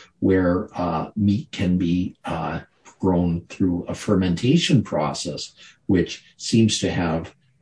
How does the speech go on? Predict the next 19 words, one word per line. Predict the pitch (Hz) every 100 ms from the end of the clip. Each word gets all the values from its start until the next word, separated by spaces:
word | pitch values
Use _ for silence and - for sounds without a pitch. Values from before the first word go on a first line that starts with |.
| -
uh, | 82
very | 85 82 87 110 120 110 95 - -
similar | - - 113 127 110 87
characteristic | 85 95 90 87 - 87 - - -
effects | 85 - 139 147 - - _ - - -
as, | - 90 90 - - -
as, | 90 90 87 - - -
as | 87 95
real | 107 185 214
meat, | 135 - - -
as, | 104 98 - 90 -
as | - 90 -
the | 87
other | 104 139 196
meats | 175 85 87 - -
that | - 90
are | 90 85
out | 85 -
there. | 73 71 -